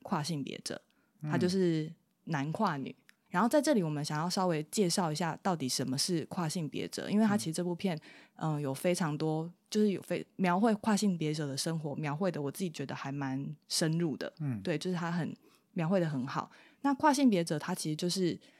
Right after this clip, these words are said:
Speaker 1: 嗯，因为人他是会有生理性别跟心理性别的。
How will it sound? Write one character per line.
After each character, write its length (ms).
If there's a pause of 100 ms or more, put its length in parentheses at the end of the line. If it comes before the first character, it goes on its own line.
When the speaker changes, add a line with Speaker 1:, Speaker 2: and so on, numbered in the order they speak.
(140)
Speaker 1:
嗯， 500
因 100
为 100
人 320
他 160
是 140
会 220
有 220
生 380
理 220
性 320
别 220
跟 200
心 240
理 140
性 240
别 220
的。 180